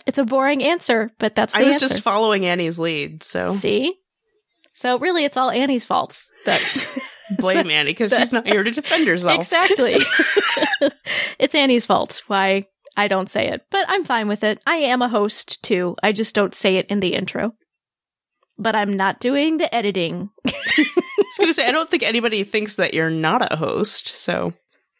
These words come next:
Speaker 2: I think it's fairly clear that you are, right?
Speaker 1: Hopefully. Hopefully. I am a host. Chris is just the hostess with the mostest. <laughs>
Speaker 2: Should I just stop saying that I'm a host?
Speaker 1: Sure, you could say, "I'm Chris, and I'm Stephanie."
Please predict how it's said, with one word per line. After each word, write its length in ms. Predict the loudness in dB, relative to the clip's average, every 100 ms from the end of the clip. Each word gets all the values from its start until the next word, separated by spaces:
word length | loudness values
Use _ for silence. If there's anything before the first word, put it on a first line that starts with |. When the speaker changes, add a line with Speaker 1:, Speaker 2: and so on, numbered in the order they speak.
| -4
Speaker 2:
I 100 | -2
think 180 | 0 0
it's 160 | -2 -4
fairly 460 | -4 -2 0 -2
clear 260 | -2 -2 0
that 200 | -2 0
you 160 | 0
are, 360 | 0 0 0 -2
right? 240 | 2 2
Speaker 1:
Hopefully. 460 | 2 2 0 0 -8 _
Hopefully. 420 | -2 0 0 -2 0
I 120 | 2
am 160 | 2 2
a 60 |
host. 580 | 2 0 -2 -12 -12 -16 _ _ _ _ _ _ _ _ _ -10
Chris 220 | -4 0
is 100 | 0
just 180 | 0 0
the 80 | 0
hostess 380 | 0 0 -2 -2
with 140 | -2
the 80 | -2
mostest. 600 | -2 -4 -6 -12 -14 -16 _ _ -8
<laughs> 80 | -4 -4 _ _ -20 -16 -14 -8
Speaker 2:
Should 160 | -4
I 80 | -2
just 200 | -2 -2
stop 320 | -2 -2 -2
saying 420 | -2 0 2 2
that 140 | 0 -2
I'm 520 | 0 2 2 0 -4 -2
a 100 | 0
host? 580 | 2 0 -2 -6 -6 -2
Speaker 1:
Sure, 240 | 2 2
you 140 | 2
could 140 | 0 0
say, 160 | 0
"I'm 220 | 0 0 0
Chris, 380 | -2 -2 -6 -8 0
and 120 | 2
I'm 140 | 2
Stephanie." 560 | 0 -2 0 -2 -4